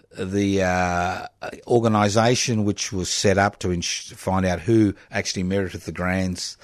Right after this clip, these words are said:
you know, their, uh, recommendations were pulped," and the list goes on and on. It's become the news of the day. You know, everybody's talking about it. It's even, in some quarters, as far as the, uh, media is concerned, it's more important than the, uh,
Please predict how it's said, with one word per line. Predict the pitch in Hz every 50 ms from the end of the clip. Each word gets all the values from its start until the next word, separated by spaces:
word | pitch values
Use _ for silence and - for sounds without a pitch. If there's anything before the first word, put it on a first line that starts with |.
| - - - - _
you | - 95
know, | 90 90 90
their, | 90 101 104 107 104 101
uh, | 95 90 90 98
recommendations | 101 98 98 - 95 92 95 92 85 82 87 90 92 87 - - 85 80
were | 90 87 85
pulped," | - _ - 135 139 127 - - - - - - - - _ _
and | - 123 120
the |
list | 117 107 92 - -
goes | - - 80 76 -
on | 82 82 80
and | 80 85
on. | 95 107 107 92 - - _ _ _ _ _ _ _ _ _ _ _ _ - - - - - - -
It's | - 120 113 117
become | 139 127 - 127 117
the | 113 104
news | 92 90 90 82 76
of | 85 82
the | 82
day. | 73 - 73 - - - - -
You | 87
know, | 82 87
everybody's | 101 101 92 95 85 82 85 80 87 82 -
talking | - - 85 80 73 80 80
about | 80 76 76 78 78 76
it. | 78
It's | 80 - -
even, | 113 104 87 85 78 - - - - _ _ _ _ _ _ _ _
in | - 101
some | - - - 156 170 180 156
quarters, | - - 98 78 78 80 87 101 110 -
as | 101 -
far | - - 92 90 87 87
as | 85 - -
the, | 87 85 85 80
uh, | 80 80 82 - - - - - - _ _ _
media | 107 104 104 101 90 90
is | 85 - -
concerned, | - 80 78 - - - 90 87 82
it's | 80 - -
more | 87 85 80 82
important | 80 - - - 85 80 78 80 80 80
than | 80 80 80 80
the, | 82 82 80 78
uh, | 80 78 78